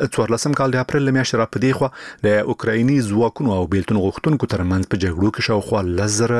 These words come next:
درې سوه تنه وژل شوي دي. کیف غواړي چې د ملګرو ملتونو سوله ساتي ځواکونه د اوکراین او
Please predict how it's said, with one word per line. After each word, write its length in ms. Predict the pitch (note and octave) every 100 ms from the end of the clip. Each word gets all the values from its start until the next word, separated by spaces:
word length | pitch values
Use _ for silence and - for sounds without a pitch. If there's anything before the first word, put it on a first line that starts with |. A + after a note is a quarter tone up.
| B2+
درې 280 | B2+ F#2+ B2 B2
سوه 220 | F#2+ F2+ G#2
تنه 140 | F2
وژل 200 | F2+ F2+ -
شوي 240 | G2 F#2 A#2+
دي. 80 | B2 - - - - - -
کیف 240 | D3+ -
غواړي 280 | G#2 C3+ C3+
چې 60 | - F#2+
د 60 |
ملګرو 300 | F#2+ G2+ B2+ C#3+
ملتونو 360 | C3+ - C3 -
سوله 200 | F#2+ -
ساتي 260 | A2 G#2+ E2+
ځواکونه 420 | F#2 F2+ - A2 F#2+
د 80 | G#2
اوکراین 460 | F2+ - G2 G#2+
او 60 | B2+